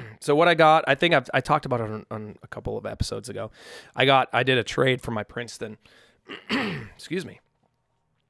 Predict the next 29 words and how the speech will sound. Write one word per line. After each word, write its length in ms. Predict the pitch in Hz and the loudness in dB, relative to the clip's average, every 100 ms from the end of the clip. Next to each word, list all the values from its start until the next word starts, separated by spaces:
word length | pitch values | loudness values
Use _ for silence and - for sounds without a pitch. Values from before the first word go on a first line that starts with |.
| _ - | _ -6
I 80 | 139 | 0
did 140 | 139 | 0
a 40 | |
trade 300 | 117 143 156 | 2 2 2
for 80 | - | 2
my 80 | 147 | -2
Princeton 560 | - 151 139 139 123 117 _ - - | 2 2 2 0 0 -2 _ -20 -20
for 440 | - 139 139 131 - | -2 4 6 4 4
a, 240 | 123 120 110 | 0 2 2
uh, 300 | 104 104 101 | 2 0 -4
sixty-eight 580 | - 147 - 127 - | -4 -6 -4 -4 -2
Bandmaster 560 | 120 120 117 107 - 101 | -2 -2 -2 -6 -6 -6
head. 280 | 101 95 - _ _ _ _ _ | -6 -8 -10 _ _ _ _ _
And, 220 | 123 117 | -2 0
uh, 340 | 110 104 104 104 _ _ _ _ _ | 0 0 -2 -4 _ _ _ _ _
this 240 | 131 143 - | 2 4 4
head 340 | 143 135 123 - | 2 4 2 -2
is 340 | 113 101 - _ - | -6 -6 -14 _ -12
kick 460 | - 120 117 - _ _ | -2 -2 -2 -12 _ _
ass. 320 | 120 90 - | -2 -2 -4
But 140 | - 123 | 0 2
obviously, 520 | 131 120 - 127 131 | 2 0 0 0 0
if 120 | 120 | -2
you 60 | 120 | -2
have 100 | 107 | -4
a 120 | 92 _ _ | -8 _ _
guitar 460 | - 117 113 104 _ _ _ | -10 -8 -8 -10 _ _ _
amp, 260 | 123 113 - _ _ | -6 -6 -12 _ _
head. 420 | - 170 175 175 | -2 2 2 2